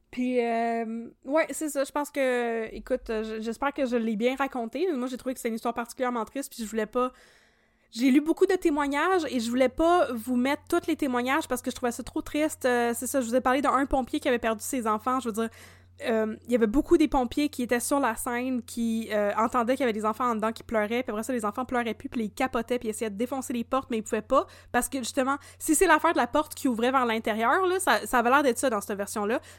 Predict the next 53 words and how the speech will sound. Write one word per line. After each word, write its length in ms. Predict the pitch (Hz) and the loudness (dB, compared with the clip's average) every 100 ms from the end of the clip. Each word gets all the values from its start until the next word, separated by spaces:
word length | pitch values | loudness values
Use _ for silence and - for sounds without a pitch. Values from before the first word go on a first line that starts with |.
| - | 0
mais 140 | 233 | 0
ils 100 | 233 | 2
étaient 140 | 240 233 | 2 2
pas 80 | |
capables 160 | 233 247 | 2 2
d'ouvrir 220 | 226 233 | 2 2
la 100 | 240 | 2
porte 160 | 240 415 | 2 0
parce 140 | 359 | 0
qu'il 60 | 302 | 0
y 20 | |
avait 60 | 262 | 0
trop 120 | 294 | 4
d'enfants 380 | 269 254 320 262 | 4 6 4 4
entassés 360 | 240 226 269 | 4 2 4
l'autre 180 | 269 214 | 2 4
bord, 220 | 233 302 - - | 6 4 2 -12
puis 80 | - | -2
c'est 100 | - | 2
pour 140 | 226 240 | 2 2
ça 140 | 320 | 2
qu'ils 120 | 320 | 2
ont 60 | 247 | 2
décidé, 580 | 233 - 214 247 311 349 - - - | 0 -4 -2 0 0 -2 -10 -20 -2
les 140 | 233 | 0
pompiers, 480 | 208 302 - 320 233 | 4 4 4 0 2
en 140 | 220 | 0
mille 180 | 220 247 | 2 2
neuf 120 | 247 | 2
cent 100 | 294 | 2
vingt-sept, 340 | 254 240 302 262 | 2 2 0 -2
qui 100 | - | -2
devaient 160 | 202 | -4
pas 140 | 196 269 | 2 4
avoir 160 | 254 | 4
l'équipement 400 | 233 226 - 233 | 2 0 -2 -2
qu'il 100 | 233 | -2
y 40 | 226 | -2
avait 80 | 208 | -2
aujourd'hui, 320 | 208 240 302 | -2 0 -2
là, 100 | 208 - - | -2 -6 0
de 100 | 247 | 6
rentrer 420 | 226 247 320 - 359 | 6 8 6 6 4
dans 100 | 285 | 6
le 60 | |
building 640 | 202 294 269 254 294 349 339 - - - | 4 2 2 2 2 2 0 -4 -14 2
plein 180 | 262 294 | 4 4
de 60 | - | 2
fumée 360 | 285 240 269 403 - - | 2 2 2 -2 -4 2
pour 140 | 254 | 4
défoncer 440 | 220 311 330 302 | 4 4 2 2
un 140 | 359 233 | 2 4
mur. 600 | 214 247 262 - - | 2 2 2 -2 -10